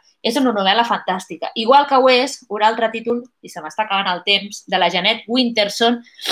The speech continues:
que es diu Fruta prohibida. Llegiu-lo també. Carol, Fruta prohibida, i un altre títol que no vull deixar-me, Maurice, de M. Foster, on la homosexualitat té un final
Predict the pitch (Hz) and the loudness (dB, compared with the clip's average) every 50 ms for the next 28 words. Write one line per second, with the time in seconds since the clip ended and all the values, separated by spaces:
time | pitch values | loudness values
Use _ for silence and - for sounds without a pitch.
0 | - - _ - - 208 196 196 202 240 247 254 - - - _ - 233 233 233 | -8 -8 _ -6 -2 -2 0 2 2 2 2 2 2 -2 -8 _ -4 -2 0 2
1 | 240 - 190 180 175 170 165 170 170 160 160 147 151 - _ _ 196 196 190 180 | 2 0 0 0 -4 -2 -2 -4 -2 -2 -2 -2 -4 -6 _ _ -2 -2 -2 0
2 | 180 226 226 208 180 175 170 170 165 160 160 165 160 156 - _ _ _ _ - | -2 -2 -2 -2 -4 -4 -4 -4 -4 -4 -4 -6 -6 -8 -10 _ _ _ _ 0
3 | 214 220 226 226 240 233 233 240 247 247 240 - - _ _ _ _ _ _ _ | 2 2 2 2 2 2 2 2 0 -2 -4 -10 -16 _ _ _ _ _ _ _
4 | - 226 233 233 233 220 220 220 196 196 202 214 233 247 254 262 254 254 269 262 | -8 -6 -4 0 0 0 0 0 -2 -2 0 0 0 2 2 4 2 2 2 -2
5 | - - _ _ _ _ _ _ _ _ _ _ _ _ _ - - 220 214 214 | -6 -12 _ _ _ _ _ _ _ _ _ _ _ _ _ -8 -4 -2 -2 0
6 | 208 202 202 202 202 196 190 190 196 214 214 214 208 220 214 208 208 202 - 208 | 0 0 0 0 0 0 -2 0 0 2 0 2 2 0 -2 -2 -4 -6 -4 -4
7 | 196 202 202 190 - _ _ _ _ _ _ _ _ _ - - 175 185 190 185 | -4 -4 -6 -8 -14 _ _ _ _ _ _ _ _ _ -10 -8 -6 -6 -4 -4
8 | 190 180 180 170 - - 190 190 196 208 202 202 202 202 - - _ _ _ _ | -2 -2 -4 -4 -2 0 0 0 0 0 0 -2 -2 -2 -6 -12 _ _ _ _
9 | _ _ - 190 185 185 185 185 214 233 240 247 233 - - - - 196 190 190 | _ _ 0 2 4 4 4 4 4 4 4 2 0 -2 -8 -10 -4 0 2 2
10 | 190 202 202 196 175 175 - 196 196 196 196 - - 208 208 208 214 214 - _ | 4 2 2 -2 -4 -6 -6 -4 -6 -6 -6 -6 -2 -2 0 -2 -2 -6 -14 _
11 | _ _ _ _ _ _ _ _ _ _ _ - 190 185 180 175 170 170 175 170 | _ _ _ _ _ _ _ _ _ _ _ -4 -2 0 2 2 2 4 2 2
12 | - 185 190 185 175 175 190 170 - - 185 165 165 160 175 185 185 185 185 - | 0 -2 -6 -8 -8 -8 -8 -10 -10 -10 -10 -8 -6 -2 0 0 2 0 0 -4
13 | - _ _ _ _ 190 180 170 165 - 175 160 151 151 | -12 _ _ _ _ -8 -8 -8 -10 -10 -10 -8 -8 -8